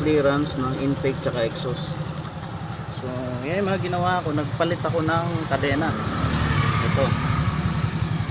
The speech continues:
So, nung Friday na yon, pagpasok ko, ay pag dating ko nung Sabado, pasok na ako sa trabaho. Nagpakarga ako ng gas. So, kahapon yon, Sabado, full tank.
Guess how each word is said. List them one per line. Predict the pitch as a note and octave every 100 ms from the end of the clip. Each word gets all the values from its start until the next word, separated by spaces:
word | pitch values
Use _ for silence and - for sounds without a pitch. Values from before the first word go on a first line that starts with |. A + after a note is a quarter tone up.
| - - - - - - D#3+
So, | D#3+ D#3+ E3
nung | F3 F#3
Friday | G#3+ G#3+ G#3+
na | G#3+ G3
yon, | E3 E3+ F3 -
pagpasok | D3 D#3+ D#3+ E3+ C#3
ko, | C3+ C#3 - D3
ay | D3+ D#3
pag | D#3 D3 D3 D3 C#3 - - - - - - - - - - - - - - - -
dating | - G#3+
ko | G#3+
nung | G#3+ G#3
Sabado, | F#3+ E3+ E3+ C3 B2+ - C#3+
pasok | C3+ C3+
na | D3 C#3+
ako | C#3
sa | -
trabaho. | C#3 C3+ C3 B2 A2 - - - - - - - - - - C3+
Nagpakarga | C3 - E3 E3 D#3+ D#3+
ako | D#3 D3+
ng | C#3
gas. | D#3 D#3 - - - A#2+ A2+ - - - C3+
So, | C3+ C3+ C3 D3+
kahapon | D3+ D#3+ D#3+ F3
yon, | D#3
Sabado, | C#3+ B2+ C#3 D3 C#3+ D#3
full | D3+
tank. | - D#3+